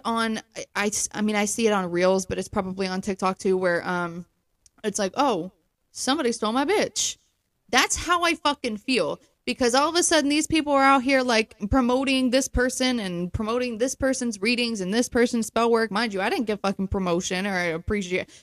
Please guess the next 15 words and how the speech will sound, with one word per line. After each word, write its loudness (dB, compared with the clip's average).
The 0
only 2
appreciation 0
I -2
got 0
was, 0
"Oh -4
my -2
gosh, -4
this -4
is -8
amazing. -2
Here's 0
my, -2
um, -4